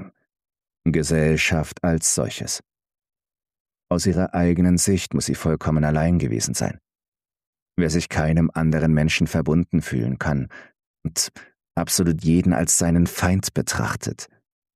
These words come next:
ist dazu prädestiniert, zu vereinsamen.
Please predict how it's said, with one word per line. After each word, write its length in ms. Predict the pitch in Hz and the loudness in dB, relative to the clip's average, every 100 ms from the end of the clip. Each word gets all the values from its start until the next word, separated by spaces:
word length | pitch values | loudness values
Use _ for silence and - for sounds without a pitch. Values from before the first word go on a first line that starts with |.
| _ _ - | _ _ -6
ist 320 | 135 - - | -4 -2 -2
dazu 320 | 76 69 - | -2 0 -2
prädestiniert, 1200 | 73 - 73 67 - - 76 76 78 67 58 - - - | -2 0 0 0 0 0 2 4 4 2 -2 -6 -6 -8
zu 140 | - | -8
vereinsamen. 840 | - 55 76 73 73 67 64 64 | -4 -4 0 0 0 -2 -2 -4